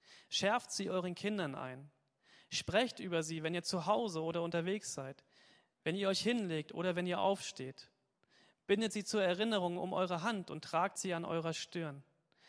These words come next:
Schreibt sie auf die Pfosten eurer Haustüren und auf eure Tore. Der Herr, euer Gott,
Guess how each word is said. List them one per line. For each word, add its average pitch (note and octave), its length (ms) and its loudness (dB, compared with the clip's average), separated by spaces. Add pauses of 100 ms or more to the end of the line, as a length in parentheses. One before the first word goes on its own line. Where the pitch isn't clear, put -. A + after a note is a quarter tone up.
(140)
Schreibt G3+ 420 4
sie G#3 140 2
auf F#3 80 2
die F#3+ 120 -4
Pfosten - 440 -2
eurer E3+ 280 0
Haustüren F3+ 460 -2
und E3+ 120 -4
auf - 160 -2
eure D#3+ 260 0
Tore. D#3 400 -2 (920)
Der D#3 100 0
Herr, G#3 320 4
euer F#3 200 2
Gott, E3+ 420 -2